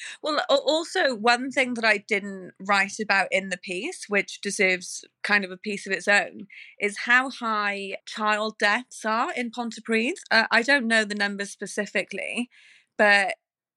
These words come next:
over the last few years, I can think of four or five. The, the most famous one recently being the case of Logan Mwangi, which was in Bridgend, which I think is where Emma is from. But yeah, I do think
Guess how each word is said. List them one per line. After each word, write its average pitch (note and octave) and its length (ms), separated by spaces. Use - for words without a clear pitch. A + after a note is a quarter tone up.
over G#3+ 180
the A#3 100
last A#3 560
few A3 300
years, G3 380
I F#3+ 100
can F#3+ 160
think G3+ 360
of F#3 100
four G3 360
or F#3+ 120
five. F3+ 480
The, G3 480
the G3+ 100
most G3 260
famous F#3 400
one F#3+ 140
recently F3+ 580
being F3+ 280
the F3+ 60
case F3+ 380
of F3+ 200
Logan G3 380
Mwangi, F#3 540
which F3 220
was F#3 200
in F3+ 440
Bridgend, F3+ 540
which F3+ 160
I F#3 100
think G#3 380
is F#3+ 160
where F3 360
Emma F#3 360
is F#3 140
from. G3 540
But A#3 140
yeah, B3+ 220
I A#3 100
do C4+ 260
think C#4 360